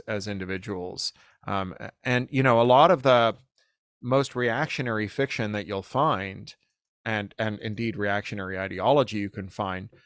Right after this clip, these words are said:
boils down to "everybody shut up and do what I say," which, you know, is a system that works well but fails badly. If you're a wise dictator, that's great. But if you are fallible or,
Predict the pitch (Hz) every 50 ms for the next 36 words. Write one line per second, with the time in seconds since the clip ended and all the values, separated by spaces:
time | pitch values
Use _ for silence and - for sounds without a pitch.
0 | _ _ _ - 117 131 143 143 143 139 113 - 127 123 131 143 143 123 - -
1 | 123 117 110 107 107 107 104 101 - - 131 135 143 131 135 131 123 - - 123
2 | 117 120 120 - - 113 107 107 110 104 101 98 95 101 101 101 - - - -
3 | - - - 131 - _ _ _ _ _ _ _ _ _ - 120 123 127 120 -
4 | - - - 135 131 123 113 104 101 104 - - 120 113 120 113 - - 147 139
5 | - 139 127 123 120 113 113 120 123 131 123 - - 120 113 113 110 104 110 101
6 | - - 127 117 107 107 95 - 107 107 107 98 87 85 - - 85 - 98 -
7 | 104 101 101 98 95 - - 110 110 110 104 107 107 104 104 98 - 107 104 -
8 | - - 101 101 92 92 95 95 95 92 - - - 113 104 98 92 90 - -
9 | 110 101 98 95 - - 107 101 95 95 85 92 98 92 90 87 - - - 113
10 | 117 120 117 110 98 117 110 107 104 98 - - 123 113 107 107 104 101 101 98